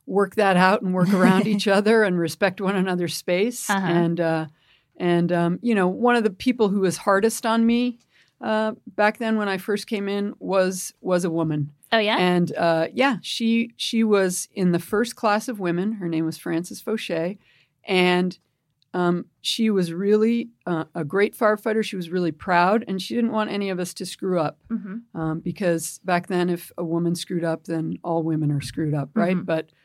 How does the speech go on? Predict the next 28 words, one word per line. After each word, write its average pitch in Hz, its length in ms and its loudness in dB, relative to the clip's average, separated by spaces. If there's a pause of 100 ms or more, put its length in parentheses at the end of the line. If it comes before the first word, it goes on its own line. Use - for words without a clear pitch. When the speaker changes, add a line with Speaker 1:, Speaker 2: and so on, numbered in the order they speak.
(220)
Speaker 1:
um, 175 320 0 (160)
so 208 220 0
she 262 260 -2
really, 190 640 2 (300)
um, 151 280 -4
she - 200 -8
really 185 320 0
was, 165 360 -4
was 170 260 -6
one 175 220 0
of 175 140 -2
my 165 360 -2
early 175 300 -4
mentors 151 800 -4
in 151 120 -4
the 147 140 -2
Speaker 2:
So 208 120 -4
tough 156 60 -2
Speaker 1:
department. 185 260 0
Speaker 2:
on 156 80 0
you 147 100 -4
in 127 60 -6
a 151 60 -4
good 175 200 -8
way, - 200 -8
then. - 220 -12 (520)
Speaker 1:
Absolutely. 156 520 -2
Speaker 2:
Cool. - 320 -10